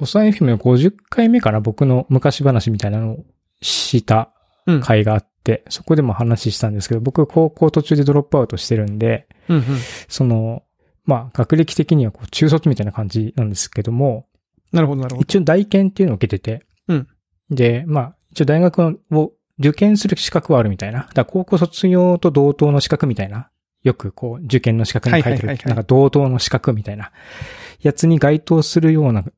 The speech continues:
Speaker 1: 状態ではあるんで、こう、大学に入ることは、まあ、できる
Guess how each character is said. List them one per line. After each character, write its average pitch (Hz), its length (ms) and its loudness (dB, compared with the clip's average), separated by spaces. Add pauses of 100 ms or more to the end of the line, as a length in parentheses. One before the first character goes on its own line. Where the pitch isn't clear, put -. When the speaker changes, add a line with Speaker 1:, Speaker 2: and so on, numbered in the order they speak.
Speaker 1:
状 120 240 0
態 110 200 2
で 107 80 0
は 107 100 0
あ 110 40 4
る 104 120 2
ん 104 120 -6
で、 120 280 2 (400)
こ 135 120 -6
う、 - 20 -2
大 160 140 2
学 185 160 2
に 180 100 4
入 214 200 2
る 160 80 -2
こ 120 80 -2
と 104 120 -6
は、 131 140 -14
ま 127 100 -4
あ、 110 40 -2
で 110 120 -2
き - 120 0
る 107 160 -4